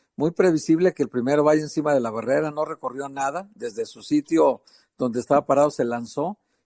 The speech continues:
y bueno, cuando se lanzó ya no le alcanzó el cuerpo para llegar a la pelota, porque no dio ese paso que tenía que haber dado para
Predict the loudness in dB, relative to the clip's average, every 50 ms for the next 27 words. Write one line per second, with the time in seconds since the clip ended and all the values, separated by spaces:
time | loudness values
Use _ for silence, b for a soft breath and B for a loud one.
0 | _ -12 -8 -6 -2 -2 -2 -2 -2 -6 -8 -8 -8 -8 -6 -6 -4 -4 -4 -4
1 | -4 0 0 0 0 0 0 -2 -2 -4 -4 -8 -10 -6 -4 -6 -4 -2 0 0
2 | 0 -2 -4 -10 -6 -4 -4 -2 -2 -4 -2 -2 -2 -2 -2 -4 -4 -2 0 0
3 | 0 2 2 0 0 -2 -6 -6 -4 -4 -2 -2 -4 -4 b b b b b b
4 | b 0 2 2 4 6 4 4 4 2 0 -4 -4 0 0 0 0 -2 -10 -10
5 | -8 -8 -6 -6 -6 -4 -2 -2 -2 0 2 2 2 2 0 0 -2 -2 0 -2
6 | -4 -6 -8 -12